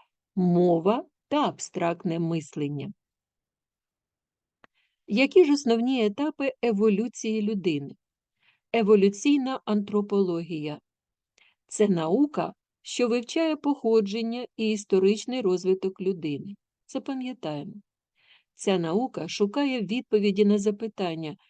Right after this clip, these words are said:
як, коли і де виникло людство.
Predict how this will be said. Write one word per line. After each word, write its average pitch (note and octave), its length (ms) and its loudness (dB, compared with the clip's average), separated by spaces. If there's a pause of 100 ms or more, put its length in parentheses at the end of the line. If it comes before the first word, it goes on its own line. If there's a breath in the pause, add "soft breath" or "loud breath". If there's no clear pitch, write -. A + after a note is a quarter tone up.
(180)
як, F3+ 640 -4 (180)
коли F3+ 580 2 (260)
і A3 140 0
де D#3+ 400 2 (320)
виникло F#3 600 2
людство. D3+ 580 -10